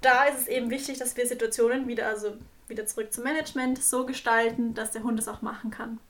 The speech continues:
Ich kann nicht direkt an den Trigger hi-, rangehen, mich neben den Auslöser stellen und sagen, so, und jetzt, äh, bleibt er mal stehen und macht gar nichts. Ja, weil gar nichts machen ist erstens schwierig und zweitens gibt's ja die Ursache, warum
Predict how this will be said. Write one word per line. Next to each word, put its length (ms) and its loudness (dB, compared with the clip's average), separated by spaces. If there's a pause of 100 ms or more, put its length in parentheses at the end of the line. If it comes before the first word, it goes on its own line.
(140)
Ich 140 -14
kann 300 6
nicht 300 0
direkt 500 4
an 200 10
den 180 6
Trigger 400 2
hi-, 240 0
rangehen, 920 8
mich 180 0
neben 220 8
den 80 2
Auslöser 420 2
stellen 500 2 (400)
und 120 2
sagen, 200 0
so, 220 4
und 180 0
jetzt, 420 0 (260)
äh, 180 4
bleibt 260 0
er 60 2
mal 120 -2
stehen 240 -2
und 60 2
macht 200 -4
gar 220 2
nichts. 340 -2 (640)
Ja, 280 0 (300)
weil 120 4
gar 200 8
nichts 200 6
machen 220 6
ist 60 -2
erstens 340 -2
schwierig 520 2 (440)
und 160 2
zweitens 400 4
gibt's 220 -6
ja 60 -2
die 160 -6
Ursache, 500 -2
warum 500 2